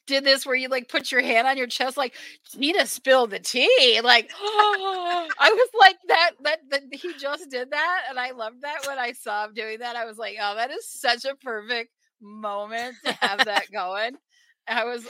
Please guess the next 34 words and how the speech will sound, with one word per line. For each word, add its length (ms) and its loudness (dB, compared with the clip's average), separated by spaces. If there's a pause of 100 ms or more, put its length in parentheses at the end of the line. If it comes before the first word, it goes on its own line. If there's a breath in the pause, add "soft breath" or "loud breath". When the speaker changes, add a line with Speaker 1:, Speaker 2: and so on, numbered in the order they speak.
Speaker 1:
I 140 0
thought 140 -6
it 60 -10
was 100 -16
great. 360 -10
I 100 -6
loved 220 -8
it. 120 -12
Hey, 180 0
everybody, 460 -6
welcome 500 -4
to 220 -14
Spill 400 -8
the 160 -16
Immunity. 720 -12 (380 loud breath)
Ivan's 440 -6
in 120 -8
the 100 -20
chat 380 -4
already. 840 -4
Thank 300 -8
you, 280 -14
Ivan, 640 -10
for 300 -10
saying 420 -10
that. 440 -8 (840)
I 80 -6
appreciate 540 -8
it. 180 -6
I'm 140 -4
here 220 -4
with 120 -4 (120)
Alex, 440 4
Gina, 300 -8